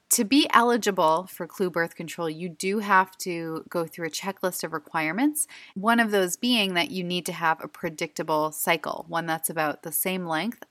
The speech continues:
of time every month. So if you have an irregular cycle, if you have P C O S or difficulty with ovulation, you're not going to be able to use this type of digital contraceptive.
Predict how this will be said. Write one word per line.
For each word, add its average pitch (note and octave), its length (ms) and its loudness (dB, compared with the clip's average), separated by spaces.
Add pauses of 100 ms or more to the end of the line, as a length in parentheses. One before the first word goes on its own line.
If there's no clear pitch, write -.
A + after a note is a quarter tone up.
of E3 160 -6
time C#3+ 360 -4
every D3 220 -4
month. - 300 -8 (320)
So F#3 300 4
if - 140 -6
you G3 100 -6
have G#3 260 4
an A3+ 100 0
irregular E3 460 0
cycle, D3 560 -2 (300)
if E3+ 100 -10
you F3+ 140 -6
have E3+ 360 2
P G#3 200 -4
C G3 240 -2
O F3 120 2
S D#3 400 0
or D#3+ 200 -4
difficulty E3 800 -6
with - 260 -10
ovulation, G3+ 800 0 (480)
you're F#3 160 -2
not F3+ 260 4
going F3 380 -2
to - 100 -8
be F3+ 140 0
able E3+ 160 -2
to F#3+ 100 -10
use B3 220 4
this G#3+ 160 0
type F3+ 200 -2
of E3 120 -6
digital D#3 320 -4
contraceptive. D3+ 720 -8